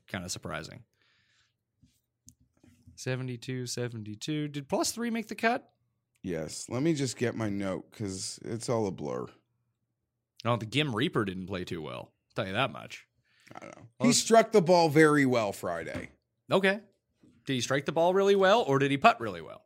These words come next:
Speaker 1: 'Cause there's a big difference in that.
Speaker 2: Uh, he struck the ball well. I, I think Ricky heard the haters.
Speaker 1: Fowler shot sixty-eight in
Speaker 2: I
Speaker 1: round two. It was the seventeenth best round of the day.
Speaker 2: I was wrong.
Speaker 1: He lost to Harry Higgs.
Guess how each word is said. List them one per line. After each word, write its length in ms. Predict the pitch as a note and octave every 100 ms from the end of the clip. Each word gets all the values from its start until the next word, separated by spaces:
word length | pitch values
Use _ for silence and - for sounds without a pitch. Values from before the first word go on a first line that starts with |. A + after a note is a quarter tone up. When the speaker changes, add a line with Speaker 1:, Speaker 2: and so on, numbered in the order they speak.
| -
Speaker 1:
'Cause 100 | D3+
there's 120 | A#3
a 40 |
big 160 | C#4 D4
difference 300 | D#4+ B3 D#3
in 80 | F#2+
that. 180 | - - _ _ -
Speaker 2:
Uh, 240 | C#3 C#3+
he 140 | C#3 G3
struck 400 | - G3 G3 F#3+
the 100 | D#3+
ball 280 | D3+ C#3+ C#3
well. 340 | A#2+ E2+ D2 - - _ _ _ _ _ _ _ _ _ _ -
I, 200 | C#3+ D3+
I 160 | C#3+ D#3+
think 240 | E3 D#3
Ricky 360 | D#3+ D#3 D#3+ C#3
heard 240 | D3 D#3
the 80 | D3+
haters. 600 | C#3 C#3+ D3+ F#3+ F#3 - -
Speaker 1:
Fowler 280 | C#3+ D#3 F3
shot 220 | F#3 D3+
sixty-eight 920 | - - F3+ - F#3+ F3+ A#2 E2 -
in 60 | _ C3+
Speaker 2:
I 100 | D#3
Speaker 1:
round 380 | B2+ B2 A#2 A2
two. 260 | E3+ E3+ E3+
It 120 | B2
was 180 | B2 A#2
the 240 | A#2+ A2 -
seventeenth 760 | - C#3 C3 C3+ B2+ B2+ A#2+
best 220 | A#2 A2
round 220 | - G2+ F#2+
of 100 | F2+
the 80 |
day. 220 | D2+ - - -
Speaker 2:
I 600 | C3+ D3 D3+ D3+ D3 - _ _ -
was 160 | B2+ A#2
wrong. 460 | B2+ G2 E2 F2+ -
Speaker 1:
He 80 | -
lost 220 | B2+ C3 B2+
to 80 |
Harry 200 | A#2 G#2 F2
Higgs. 340 | - - -